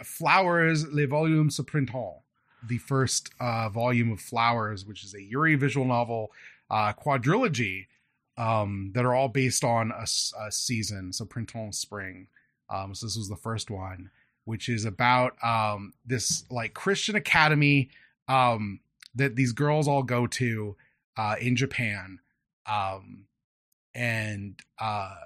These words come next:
they're all there because f-, of reasons. They'll have, like, some tragic Yuri backstory, right? Um, and they're all trying to get along and figure things out, and they're all paired into these trios where, like, you room with these other two girls,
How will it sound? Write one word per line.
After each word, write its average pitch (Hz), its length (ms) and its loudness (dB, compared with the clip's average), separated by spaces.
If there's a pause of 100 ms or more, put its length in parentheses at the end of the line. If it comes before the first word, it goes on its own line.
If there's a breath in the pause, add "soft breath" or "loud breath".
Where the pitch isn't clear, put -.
(240)
they're 131 320 2
all 156 200 4
there 151 220 4
because 135 640 2 (200)
f-, 175 100 -4
of 110 180 -4
reasons. 127 440 2
They'll 123 140 0
have, 117 220 0
like, 110 240 -4
some 117 300 -2
tragic 117 500 -4
Yuri 117 240 -4
backstory, 120 640 -2
right? 120 260 2 (340 loud breath)
Um, 98 540 -2 (400)
and 107 540 -4
they're 110 260 -4
all 117 140 0
trying 120 240 -2
to 110 60 -6
get 117 140 -4
along 110 600 -6
and 104 160 -14
figure 110 240 -8
things 110 260 -10
out, 107 340 -6
and 104 120 -16
they're 113 100 -6
all 131 140 0
paired 139 320 0
into 123 180 0
these 110 260 -8
trios 147 720 2
where, 120 140 -4
like, 107 300 -6
you 185 100 -2
room 113 220 0
with 123 100 2
these 127 140 -2
other 139 140 0
two 156 140 -6
girls, 135 400 0